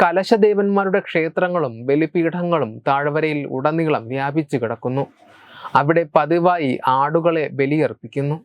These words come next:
തങ്ങളുടെ പൂർവികരായി കരുതുന്ന കാക്കകളുമായി കലാഷ് ജനതയ്ക്ക് ആഴത്തിലുള്ള ബന്ധമുണ്ട്. അതിനാൽ അവർ അവയെ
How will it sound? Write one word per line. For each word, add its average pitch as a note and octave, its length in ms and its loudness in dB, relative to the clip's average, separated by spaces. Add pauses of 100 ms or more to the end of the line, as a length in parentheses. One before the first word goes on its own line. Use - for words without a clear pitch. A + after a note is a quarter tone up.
(540)
തങ്ങളുടെ A#3 380 2 (100)
പൂർവികരായി A3 760 0
കരുതുന്ന G3 380 2 (340)
കാക്കകളുമായി F#3+ 880 0 (140)
കലാഷ് E3 400 0
ജനതയ്ക്ക് E3+ 440 0 (320)
ആഴത്തിലുള്ള E3 640 0 (100)
ബന്ധമുണ്ട്. B2 540 -4 (680)
അതിനാൽ F3+ 340 0 (200)
അവർ E3 220 0 (180)
അവയെ D#3 220 0